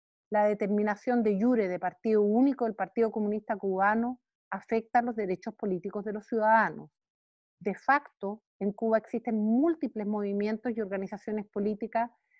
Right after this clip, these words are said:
que sufrirían restricciones a sus derechos a elegir,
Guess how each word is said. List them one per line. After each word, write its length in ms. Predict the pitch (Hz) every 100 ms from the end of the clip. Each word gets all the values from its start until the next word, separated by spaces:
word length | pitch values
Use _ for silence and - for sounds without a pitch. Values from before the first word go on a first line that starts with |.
| _
que 100 | -
sufrirían 640 | 233 254 - 226 240 254 247
restricciones 640 | - 214 - 247 262 277
a 60 | -
sus 200 | 240 202
derechos 460 | 196 214 220 208
a 20 |
elegir, 480 | 180 170 - 226 202